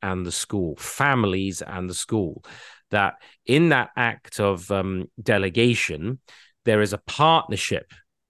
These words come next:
between the family, between mum and dad and the school in the education of the child. Um, not a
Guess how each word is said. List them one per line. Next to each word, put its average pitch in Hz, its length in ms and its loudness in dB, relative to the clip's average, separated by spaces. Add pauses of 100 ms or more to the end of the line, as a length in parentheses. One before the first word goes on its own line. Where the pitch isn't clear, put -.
(160)
between 104 340 -2
the 98 80 -2
family, 101 380 0
between 95 300 -4
mum 123 200 4
and 113 140 2
dad 87 380 -2 (500)
and 98 260 -2
the 87 60 -6
school 92 640 0 (300)
in 113 240 2
the 101 200 0
education 95 880 -4 (200)
of 92 160 -4
the 92 80 -6
child. 101 580 0 (480)
Um, 95 340 0
not 120 380 4
a 107 280 0